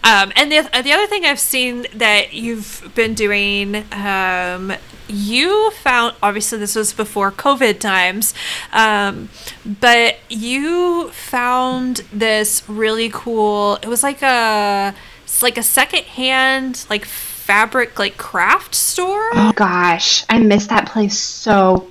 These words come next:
Speaker 2: much. Um, yeah, it's called Scrap, and it's, it's in Baltimore, but I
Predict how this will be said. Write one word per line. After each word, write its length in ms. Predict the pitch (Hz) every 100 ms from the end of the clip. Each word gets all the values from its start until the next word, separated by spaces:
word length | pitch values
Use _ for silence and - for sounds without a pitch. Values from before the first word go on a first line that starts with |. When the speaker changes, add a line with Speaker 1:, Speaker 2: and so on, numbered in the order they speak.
| -
Speaker 2:
much. 640 | 196 185 170 - - - - - - - - - -
Um, 760 | 220 220 214 196 165 104 160 233 -
yeah, 380 | 233 247 240
it's 180 | 208 214
called 560 | - 247 233 220 - 220
Scrap, 1080 | - - - - 214 190 226 254 196 - - -
and 240 | - 262 - -
it's, 260 | 247 - -
it's 180 | 233 320
in 260 | 427 - -
Baltimore, 880 | 220 311 311 285 240 208 185 190 - - - -
but 240 | 247 233 - -
I 560 | 240 247 240 220 -